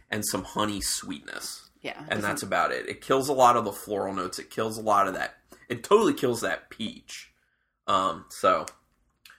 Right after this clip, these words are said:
Speaker 1: and in all fairness, Wegman said to just pair Chèvre cheese with,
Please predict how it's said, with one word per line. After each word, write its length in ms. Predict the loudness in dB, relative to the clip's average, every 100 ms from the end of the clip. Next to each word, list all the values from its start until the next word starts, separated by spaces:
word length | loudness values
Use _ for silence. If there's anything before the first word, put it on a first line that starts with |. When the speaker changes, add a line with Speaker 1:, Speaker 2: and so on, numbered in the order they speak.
| _ _ _
Speaker 1:
and 520 | 2 4 4 2 -2 -2
in 100 | 4
all 120 | 6
fairness, 440 | 6 4 4 2 0
Wegman 420 | 2 2 0 -4
said 340 | -2 0 0 -4
to 100 | -10
just 320 | -8 -10 -8
pair 280 | 0 2 0
Chèvre 400 | 0 0 0 -4
cheese 560 | -10 -6 -4 -4 -6
with, 640 | -8 -4 -2 -4 -8 -16